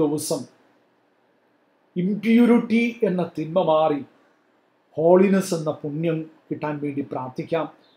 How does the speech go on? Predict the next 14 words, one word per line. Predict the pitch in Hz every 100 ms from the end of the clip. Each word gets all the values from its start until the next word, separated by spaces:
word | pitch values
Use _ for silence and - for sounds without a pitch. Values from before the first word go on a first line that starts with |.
| -
അശുദ്ധി | 127 - 190 - 226 175
മാറി | 156 156 143 135 - _ - 143
വിശുദ്ധി | - 240 - - 202
എന്ന | 156 151
പുണ്യത്തിനു | 143 139 147 - 151
വേണ്ടി | 151 156 147 143 - _ _ _ _ _ -
നമുക്ക് | 131 135 147
പ്രാർത്ഥിക്കാം. | 180 180 160 160 156 - _ _ _ _ _
ലൂക്കായുടെ | 151 147 160 165 170 165
സുവിശേഷം | 156 160 165 160 170 156
ഒന്നാം | 143 170 180 175
അധ്യായം | - 170 151 151 143 _ _ -
പതിനാലാം | 131 160 165 156 147 127
തിരുവചനം, | 135 139 139 139